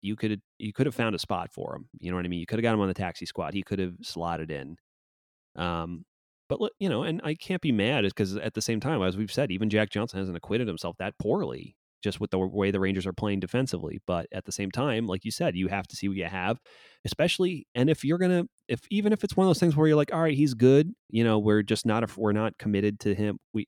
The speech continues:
we're not confident enough to commit too much," but you want other N H L teams to be, or team, if you, especially if you're gonna use him as a trade chip, you're like, "Look, he played in the N F L, i-, in the N F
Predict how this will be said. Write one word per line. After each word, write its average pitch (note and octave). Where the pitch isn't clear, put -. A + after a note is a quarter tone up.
we're A2
not A#2
confident A2
enough G#2+
to -
commit A2
too A2+
much," E3
but G#2
you A2+
want D#3
other C#3+
N C3+
H C3
L B2
teams F3
to G2
be, G2+
or G#2
team, D3
if G#2+
you, A#2+
especially C#3+
if -
you're G#2
gonna G2
use G2+
him G2+
as F2
a F#2+
trade D#3+
chip, -
you're G2+
like, -
"Look, A3
he A#2
played F#3
in F3
the G#2
N E2
F -
L, -
i-, -
in G2+
the F2+
N F2
F -